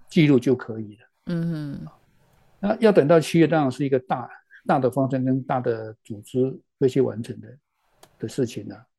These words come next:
Speaker 1: 啊。
Speaker 2: 嗯。
Speaker 1: 但是从个人，其实你可以这样，你，你就可以做啊。啊，比如说我不乱丢垃圾，我不乱丢垃圾，这个是一种环境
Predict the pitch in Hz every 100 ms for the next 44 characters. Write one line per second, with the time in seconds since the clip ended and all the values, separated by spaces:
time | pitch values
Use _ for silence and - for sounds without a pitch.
0 | _ _ - 151 - _ _ _ 180 190
1 | 147 143 - _ _ _ - 196 127 120
2 | 147 127 117 135 123 127 123 - 131 123
3 | 202 120 123 143 - 127 117 131 107 98
4 | - _ _ _ _ _ _ _ 113 110
5 | 156 127 143 135 131 - - 123 135 147
6 | 131 131 123 127 120 120 117 _ _ _
7 | 123 120 151 160 139 143 139 135 135 120
8 | 127 143 127 123 123 131 113 113 117 127
9 | 117